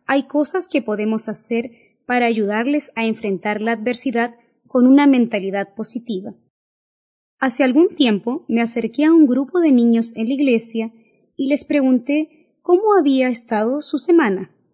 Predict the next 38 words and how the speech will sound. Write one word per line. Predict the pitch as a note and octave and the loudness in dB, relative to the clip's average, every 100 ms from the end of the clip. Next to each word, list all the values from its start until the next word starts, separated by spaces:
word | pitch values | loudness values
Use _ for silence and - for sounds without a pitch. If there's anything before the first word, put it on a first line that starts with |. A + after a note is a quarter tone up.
| _ _ | _ _
La | C#4+ D4 | -4 -4
franqueza | - C4+ A#3 C#4 C4+ B3+ | 0 0 0 -2 -2 -4
de | G#3 G3+ | -6 -6
sus | A3+ - | -10 -6
respuestas | D4 D4+ - C4+ B3+ - C4 - _ - | -6 -6 -4 -4 -4 -8 -10 -12 _ 0
me | C4+ C#4+ | 0 2
tomó | B3 A3 A3 | 0 0 0
por | A#3+ | -4
sorpresa. | A3+ C#4 C4+ D4+ - - F3 - _ _ _ _ - | -2 -4 -4 -2 -2 -2 -6 -14 _ _ _ _ -2
Alguien | E4+ F4 D4 A3 | 2 6 6 4
a | G3+ | 0
quien | - B3 A#3+ | -2 0 0
consideraba | B3 A#3 A3+ G#3+ A3 A#3+ A#3+ - | 0 -2 -2 0 0 0 -4 -4
un | G#3 | -2
buen | A3 B3+ | 2 6
amigo | D4 D#4+ D4+ E4 F4 _ _ _ | 8 8 8 2 -2 _ _ _
dijo | A3+ D#4+ - | 2 4 6
una | F4 D#4 | 6 6
mentira | A#3+ F#3 G#3 A3 A#3+ | 4 0 -2 0 -2
acerca | A#3 G#3 - | -2 -6 -2
de | A#3+ C4 | 2 6
mí. | D4 B3+ _ _ _ _ - | 4 2 _ _ _ _ -2
Reprobé | D4 C#4+ D4 D4 F4 | 0 2 2 6 6
mi | F#4+ | 6
examen | F4+ - A#3 A#3 A#3+ | 4 -2 0 0 0
de | A#3+ D#4 | 2 0
álgebra. | D#4+ - G3 F#3 F3 - | 0 -4 -8 -10 -10 0
Mi | B3+ | 0
perro | A#3+ G3 G3 G#3+ B3 A3+ | 0 -2 -2 -4 -6 -2
murió. | C4 D4+ E4 A#3 _ _ _ _ _ _ - | 2 4 4 0 _ _ _ _ _ _ 4
Mis | D4+ - | 4 4
padres | - E4+ F#4+ G4+ D4+ | 0 2 2 2 2
me | C4+ | 2
dijeron | G3+ - A3+ A#3+ C4 | 0 -4 -2 0 0
que | B3+ | -2
venderán | G#3 F#3+ F#3 F#3+ | -2 -2 -2 -2
nuestra | G#3+ A#3+ - E4 | 0 -2 -2 -2
casa | E4 C4+ C4+ C#4+ | 0 -2 -2 -6